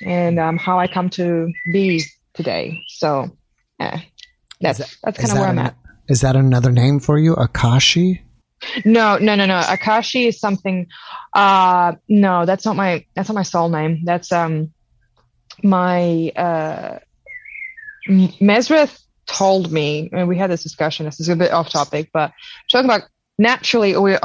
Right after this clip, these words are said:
Speaker 1: <sighs> we naturally talk about creationism sometimes every once in a while, you know. <laughs> We don't, we like, we like sharing that,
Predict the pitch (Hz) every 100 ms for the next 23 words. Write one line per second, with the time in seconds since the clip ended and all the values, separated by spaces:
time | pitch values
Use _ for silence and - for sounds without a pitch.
0 | - - - 185 - - 170 135 - 151
1 | 170 165 135 - - 151 - 165 160 175
2 | - - - 180 - - 101 175 - -
3 | - 98 98 90 - 78 247 202 - -
4 | 185 - - 202 180 - 202 180 170 180
5 | 160 170 160 160